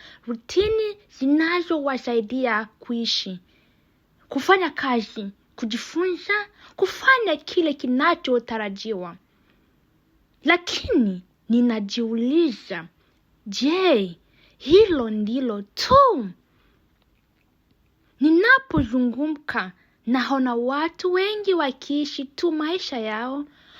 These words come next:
wakifanya mambo yale yale siku baada ya siku.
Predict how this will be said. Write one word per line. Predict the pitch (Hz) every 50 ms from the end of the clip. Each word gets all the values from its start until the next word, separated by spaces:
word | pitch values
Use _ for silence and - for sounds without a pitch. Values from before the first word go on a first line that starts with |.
| - - - -
wakifanya | 254 277 269 - 311 - - - - - 440 453 480 480 440 415 392 359
mambo | 311 277 285 285 277 269 247 254 247
yale | 240 220 233 247 262 269 269 262 254 247 240
yale | 247 247 262 262 254 254 - - -
siku | - - - - 381 381 381 370 - - - 370 370 359 - - - _ _ -
baada | 254 247 247 233 247 277 302 302 285 240 277 277 277
ya | 254 233 214 214
siku. | - - - - - - 262 254 240 - - - - 208